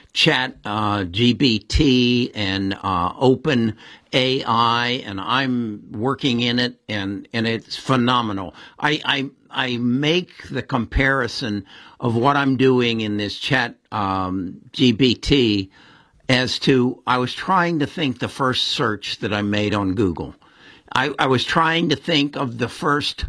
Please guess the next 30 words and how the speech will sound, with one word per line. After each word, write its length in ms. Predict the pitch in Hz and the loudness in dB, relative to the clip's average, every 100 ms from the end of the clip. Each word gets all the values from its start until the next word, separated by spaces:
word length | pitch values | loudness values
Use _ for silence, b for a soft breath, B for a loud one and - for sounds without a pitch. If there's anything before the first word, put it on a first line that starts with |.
| - | -10
product 640 | - 135 123 113 101 - - b _ | -2 0 2 0 -4 -10 -20 b _
I 140 | 123 117 | -2 -2
bought 500 | 117 120 117 117 - | -2 0 0 -2 -8
from 520 | - 117 104 95 - - | -6 -2 -2 -4 -8 -4
Amazon. 720 | 123 107 98 - 90 76 - B B B | -2 0 -2 -4 -6 -8 -12 B B B
That's 480 | 123 160 196 - | 0 0 0 -4
where 440 | - 135 135 135 - | 0 2 2 0 -2
artificial 600 | 127 123 - 113 - 117 | -2 -2 -4 -4 -4 -6
intelligence 680 | 104 113 110 104 90 110 101 | -6 -4 -2 -2 -4 -4 -2
is. 280 | 87 76 - B B - | -2 -4 -10 B B 0
It, 240 | 165 - | 0 0
it, 160 | - - | -2 2
it's 240 | 160 - | 2 2
been 220 | 143 208 | 2 2
around 640 | 196 123 131 127 117 92 | 2 0 0 -2 -4 -6
us. 320 | 78 92 - - | -8 -10 -10 -6
We, 280 | 135 147 139 | -2 0 0
we, 440 | 135 143 135 127 - | 2 4 4 0 0
we've 260 | 131 120 | 2 2
seen 340 | - 160 165 139 | 0 0 2 2
it 220 | 135 - | 0 -2
with 300 | 117 110 - B B | -2 -2 -4 B B
Siri 840 | - 170 139 135 135 135 135 143 120 | -2 2 2 4 2 4 2 0 -2
and 280 | 107 98 | -4 0
Google's, 640 | 104 135 120 123 113 110 - - | 4 4 4 2 2 -2 -6 -4
um, 640 | 107 101 98 98 92 - - | -2 0 -2 -4 -6 -12 -10
you 280 | 247 123 117 | 0 0 0
ask 560 | 156 135 123 123 117 - | -4 0 0 0 -4 -6
a 80 | 117 | -6
question, 720 | - 123 117 - 123 120 | 0 0 0 -4 -2 -2